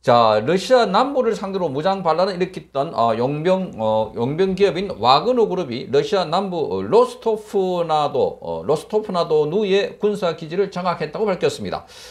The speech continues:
에이에프피 통신에 따르면 이날 와그너 그룹 수장 예브게니, 어, 프리고진은 텔레그램에 공개한 영상에서 자신이,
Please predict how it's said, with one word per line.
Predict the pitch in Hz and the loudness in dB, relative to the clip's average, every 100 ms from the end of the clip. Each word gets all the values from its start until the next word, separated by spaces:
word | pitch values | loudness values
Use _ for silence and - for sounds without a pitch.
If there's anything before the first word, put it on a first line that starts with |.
| - - | -16 0
에이에프피 | 147 185 214 240 220 220 | 4 4 2 -2 -2 -4
통신에 | 185 180 180 | -4 -2 -2
따르면 | 170 156 156 151 | 0 0 -2 -6
이날 | 185 180 | 0 0
와그너 | 160 120 196 226 | 4 4 4 2
그룹 | 196 180 | 0 -2
수장 | - 175 170 - | -2 -2 -2 -6
예브게니, | 101 101 139 185 190 220 214 214 - | -6 0 2 2 2 2 2 0 -2
어, | 117 110 | -2 -2
프리고진은 | 180 180 175 180 202 135 190 - _ _ | -2 -2 -2 0 -2 -2 -6 -14 _ _
텔레그램에 | 185 190 208 214 233 214 190 | 2 4 4 4 0 0 -4
공개한 | 156 165 170 131 | -6 0 0 0
영상에서 | 147 156 185 156 98 | -2 -2 -2 -2 -4
자신이, | - 175 202 214 | -2 -2 0 -2